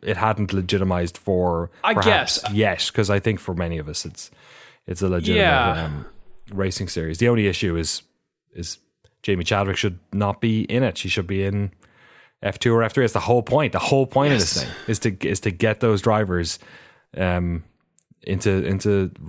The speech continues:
Speaker 1: re-, you know, into, I was about to say real seats, but, like, seats that existed before W Series, which
Speaker 2: Yeah.
Speaker 1: was the reason W Series was made.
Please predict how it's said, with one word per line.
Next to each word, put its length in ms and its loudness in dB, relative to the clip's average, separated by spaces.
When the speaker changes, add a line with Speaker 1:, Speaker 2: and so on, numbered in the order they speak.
Speaker 1:
re-, 520 -2
you 80 -2
know, 140 0
into, 280 -2
I 100 0
was 100 -2
about 140 -2
to 40 0
say 140 -2
real 300 -2
seats, 360 -6
but, 180 -4
like, 260 2
seats 380 0
that 120 4
existed 600 2
before 340 2
W 340 2
Series, 540 -6
which 200 -4
Speaker 2:
Yeah. 100 -2
Speaker 1:
was 160 -2
the 100 2
reason 300 2
W 240 0
Series 260 -4
was 100 -10
made. 360 -8